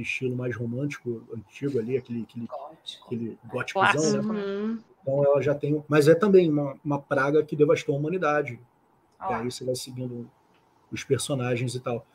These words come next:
Speaker 1: Mas
Speaker 3: Olha,
Speaker 1: é cem
Speaker 3: tá,
Speaker 1: anos antes do Nós.
Speaker 3: tá disponível no Kindle Unlimited.
Speaker 4: Que interessante, né?
Speaker 2: Tem, tem. Não tem no livro físico, mas tem no Unlimited. Já quero ler também. Vamos falar sobre Pus.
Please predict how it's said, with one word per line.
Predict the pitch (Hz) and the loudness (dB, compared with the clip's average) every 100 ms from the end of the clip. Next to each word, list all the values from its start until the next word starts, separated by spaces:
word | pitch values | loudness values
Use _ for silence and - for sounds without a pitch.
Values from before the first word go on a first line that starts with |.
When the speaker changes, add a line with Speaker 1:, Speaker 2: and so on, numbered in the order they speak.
| _ | _
Speaker 1:
Mas | 139 135 | 0 6
Speaker 3:
Olha, | - - 214 | 6 8 4
Speaker 1:
é | |
cem | - 208 | 4 4
Speaker 3:
tá, | |
Speaker 1:
anos | 202 185 180 123 | 6 4 4 2
antes | 147 160 170 | 0 0 -2
do | 180 | -2
Nós. | 135 113 | -2 2
Speaker 3:
tá | 214 | 2
disponível | 208 - - 233 240 240 | 0 -6 -2 -2 -2 -2
no | 254 262 | -2 -4
Kindle | - 262 285 277 | -6 -6 -2 -2
Unlimited. | 254 233 208 | -2 -4 -4
Speaker 4:
Que | 240 262 | -4 -2
interessante, | 262 262 254 240 240 247 | -2 -2 -6 -6 -4 -6
né? | 220 202 202 | -4 -6 -4
Speaker 2:
Tem, | 208 196 180 - | -6 -8 -12 -14
tem. | 196 180 _ | -16 -18 _
Não | 185 208 | -16 -10
tem | 214 208 | -8 -8
no | 214 | -8
livro | 208 202 220 | -10 -12 -16
físico, | - 190 180 - 185 | -18 -18 -18 -20 -18
mas | 185 | -18
tem | 185 180 | -18 -16
no | 190 | -12
Unlimited. | 214 196 165 165 170 165 - - _ _ _ _ - | -10 -10 -14 -18 -16 -16 -18 -20 _ _ _ _ -8
Já | - | -8
quero | - 415 | -6 -6
ler | - - | -4 -4
também. | - - - - _ _ _ _ _ _ - | -6 -4 -6 -8 _ _ _ _ _ _ 2
Vamos | 285 - | 2 8
falar | 302 294 | 8 8
sobre | 320 330 | 2 -4
Pus. | - 233 160 - - | -2 -4 -4 -12 -16